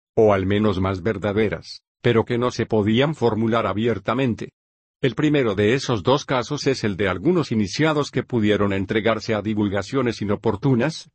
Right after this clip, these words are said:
con el riesgo de infundir confusión en mentes no preparadas para el conocimiento de verdades superiores y de provocar desórdenes desde el punto de vista social. Los autores de tales divulgaciones incurrieron en el error de confundir los dos órdenes,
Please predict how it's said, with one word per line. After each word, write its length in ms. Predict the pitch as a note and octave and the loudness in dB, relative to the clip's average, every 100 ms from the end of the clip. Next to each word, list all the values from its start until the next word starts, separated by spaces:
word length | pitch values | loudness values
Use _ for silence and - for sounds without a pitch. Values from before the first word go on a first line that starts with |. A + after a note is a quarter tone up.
| _ | _
con 180 | A2+ A2 | -2 -2
el 120 | F#2+ | -2
riesgo 380 | G2+ A#2 G#2 A2 | -2 -2 -2 0
de 80 | |
infundir 480 | G#2 G2 A2+ A2 B2+ | 0 0 0 0 0
confusión 580 | - A2 A2+ - F#3+ D#3+ | -2 -4 -6 -4 -2 0
en 140 | G#2+ | 0
mentes 420 | G2 G#2+ G2 B2 A2+ | 0 -2 -2 -2 -2
no 160 | A2 | -2
preparadas 640 | B2+ A2+ G2 A2 A#2+ A2+ | 0 0 2 2 2 -2
para 240 | - G#2 G2+ | -2 -2 -2
el 100 | F#2 | -4
conocimiento 680 | A2 G#2 F#2+ A2 E3+ G#3+ F#3 | -4 -4 -2 -2 0 0 -2
de 140 | C#3+ | 0
verdades 440 | A#2+ A2+ D3+ F3 D#3+ | -2 0 0 0 0
superiores 640 | E3 D#3+ C#3+ C3+ C3+ - | -2 -2 0 0 -2 -2
y 60 | A#2+ | -2
de 140 | G#2 | -2
provocar 540 | A3 F#3+ D#3+ B2+ A#2 | 0 0 0 0 -2
desórdenes 600 | F2+ G#2 E3 C#3+ C3+ A#2+ G#2 | -2 -2 0 0 0 -2 0
desde 260 | A2+ F#2+ | -2 2
el 100 | A2+ | 0
punto 320 | - A3+ A3 E3+ | 2 0 0 -2
de 120 | C3 | -2
vista 300 | C#3+ - G#2+ | -2 -4 -4
social. 560 | A2 G#2+ D3+ D3+ C3+ - _ - | -4 -4 0 0 -2 -6 _ -4
Los 240 | A2+ - | -2 0
autores 440 | C3+ A2+ B2 A#2 | -2 0 0 0
de 120 | G2 G#2 | 0 0
tales 340 | A#2+ A#2 G#2 | 0 0 -2
divulgaciones 760 | A2+ A#2 A2 A2+ - C3+ A#2+ B2+ | 0 2 2 0 -2 -2 -2 -2
incurrieron 680 | B2+ - A2+ A#2+ B2 A#2 | -4 -2 -2 0 0 0
en 80 | A2+ | 0
el 140 | A2 G2+ | -2 -2
error 260 | G#2 A2 | -2 -2
de 140 | G#2+ - | -2 -2
confundir 580 | G#2+ G2 A2+ G#2 G2 | -2 -2 -2 -2 -2
los 220 | G2 G#2 F#2 | 0 0 0
dos 240 | C3 - | -2 0
órdenes, 600 | D3+ A#2 A#2+ C3 F3 - | 0 0 -2 -2 -4 -10